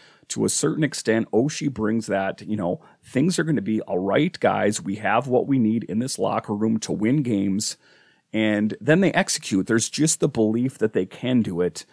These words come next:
Uh, and, you know, the statistics are there. The analyti-, uh, analytics are there. When Osh is in the lineup, the Capitals play better. And w-, that's why they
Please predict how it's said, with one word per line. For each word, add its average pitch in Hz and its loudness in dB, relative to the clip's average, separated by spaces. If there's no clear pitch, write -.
Uh, 80 -4
and, 95 -2
you 120 2
know, 107 2
the 113 4
statistics 117 -2
are 87 0
there. 85 -4
The - -10
analyti-, 139 2
uh, 107 2
analytics 135 2
are 92 2
there. 90 -2
When 120 2
Osh 135 4
is 131 2
in 127 2
the 151 4
lineup, 101 -2
the 104 -2
Capitals - 2
play 101 0
better. 92 -2
And 87 -2
w-, 90 -2
that's 101 4
why 101 4
they 95 0